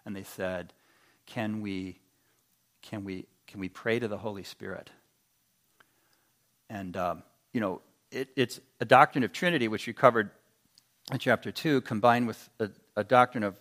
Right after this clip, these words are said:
worship, which we cover in chapter twenty-one, but the Scriptures explain this to us. If you listen carefully at the end of my pastoral prayer, I always try to keep this in front of us, that we pray ordinarily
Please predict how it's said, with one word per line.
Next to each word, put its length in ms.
worship, 360
which 140
we 60
cover 260
in 80
chapter 560
twenty-one, 480
but 180
the 80
Scriptures 640
explain 540
this 200
to 200
us. 180
If 140
you 80
listen 240
carefully 460
at 80
the 140
end 140
of 80
my 120
pastoral 460
prayer, 360
I 60
always 260
try 160
to 60
keep 200
this 180
in 40
front 240
of 80
us, 200
that 100
we 100
pray 320
ordinarily 600